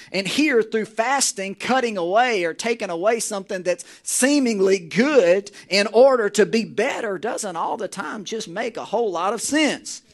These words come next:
And yet this is something Jesus said, "When you fast."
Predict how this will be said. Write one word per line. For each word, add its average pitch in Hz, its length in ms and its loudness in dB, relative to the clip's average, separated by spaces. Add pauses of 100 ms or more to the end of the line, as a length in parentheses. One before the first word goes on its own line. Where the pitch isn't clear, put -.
(400)
And 214 160 0
yet 208 280 2
this 294 240 2
is 202 120 2
something 233 360 -2
Jesus 233 340 0
said, 196 240 0
"When 214 160 0
you 202 80 2
fast." 156 600 -2